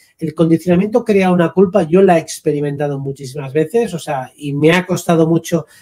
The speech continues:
sacarme ese veneno, pero tengo muchísimos compañeros que no se lo han sacado y que se nota que lo siguen teniendo dentro y que viven con culpa, sienten culpa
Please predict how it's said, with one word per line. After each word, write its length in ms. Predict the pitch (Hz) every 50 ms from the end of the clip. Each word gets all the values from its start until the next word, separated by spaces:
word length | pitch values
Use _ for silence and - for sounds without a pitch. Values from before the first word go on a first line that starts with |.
| _ _
sacarme 560 | - - 185 165 - - 175 180 180 165 160
ese 160 | 147 - 160
veneno, 340 | 151 151 151 156 165 180 196
pero 160 | 175 165 151
tengo 220 | 156 156 156 165 175
muchísimos 500 | 165 151 - - 147 160 160 156 - -
compañeros 480 | 156 143 131 143 139 139 175 180 -
que 80 | - 139
no 100 | 143 151
se 140 | 143 - 151
lo 60 | 131
han 100 | 120 113
sacado 480 | - 131 127 - - 139 143 151 160
y 140 | 175 170 170
que 280 | - - 143 135 131 127
se 300 | - - - - 143 139
nota 540 | 143 160 175 185 180 - 214 220 254 247 - - - - _ _
que 100 | - 170
lo 120 | 165 160 156
siguen 320 | - 175 170 190 180 175
teniendo 280 | 175 165 165 156 160 156
dentro 260 | 160 170 175 214 208
y 80 | 208
que 180 | - 165 147 147
viven 320 | 151 170 185 202 196 180
con 240 | 175 175 156 151 139
culpa, 420 | - - 190 196 185 - 214 202 190
sienten 280 | - - 175 180 180 185 175 175 156 151
culpa 480 | - - 185 190 190 185 - 214 220 220